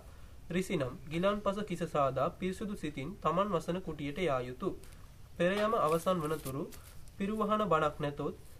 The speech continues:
කමටහනින් කල් ගෙවා අලුයමට පෙර අවදි වෙමි සනිටුහන් කොටගෙන රෑ දහයට නිද්‍රෝපගත විය යුතු. තමාගේ දිනපතා සියලු වැඩ සනිටුහන් කොට ලියාගත් කාලසටහනක් තමා ඉදිරියේ තබාගත යුතුය.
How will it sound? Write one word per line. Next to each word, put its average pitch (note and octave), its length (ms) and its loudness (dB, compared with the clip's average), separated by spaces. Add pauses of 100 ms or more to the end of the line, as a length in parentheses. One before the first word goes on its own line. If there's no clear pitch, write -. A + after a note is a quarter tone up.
(160)
කමටහනින් G#3+ 640 4
කල් D#3 220 4
ගෙවා C3+ 400 2
අලුයමට G#3 520 2
පෙර F3 200 2
අවදි D3+ 340 4
වෙමි C#3 300 0
සනිටුහන් F#3+ 580 0
කොටගෙන D3+ 420 0
රෑ F3 220 4
දහයට D#3 400 0 (540)
නිද්‍රෝපගත F#3 720 2
විය D#3+ 200 0
යුතු. C3+ 280 -2 (520)
තමාගේ G#3 500 4
දිනපතා D#3+ 560 2
සියලු G3+ 340 -2
වැඩ D#3 260 2 (540)
සනිටුහන් G#3+ 460 2
කොට G#3+ 180 0
ලියාගත් E3+ 500 4
කාලසටහනක් D#3 840 2
තමා F#3+ 340 4
ඉදිරියේ D#3 400 0
තබාගත D3+ 520 2
යුතුය. D3 340 -2